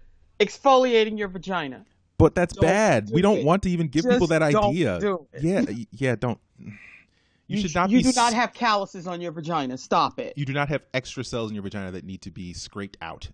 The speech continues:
Speaker 2: Uh, uh, it just, mm, okay. So Goop, this blog,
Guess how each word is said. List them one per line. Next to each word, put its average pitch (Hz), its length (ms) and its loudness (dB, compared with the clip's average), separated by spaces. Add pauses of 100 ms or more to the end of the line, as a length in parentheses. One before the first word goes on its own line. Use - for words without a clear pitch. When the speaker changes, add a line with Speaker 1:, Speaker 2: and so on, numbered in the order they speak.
(120)
Speaker 2:
Uh, 76 140 -20
uh, 98 140 -16
it 98 60 -18
just, - 380 -18
mm, 85 140 -20 (380)
okay. - 240 -20 (1120)
So 147 420 0 (460)
Goop, 123 340 2 (100)
this - 220 -6
blog, 90 460 0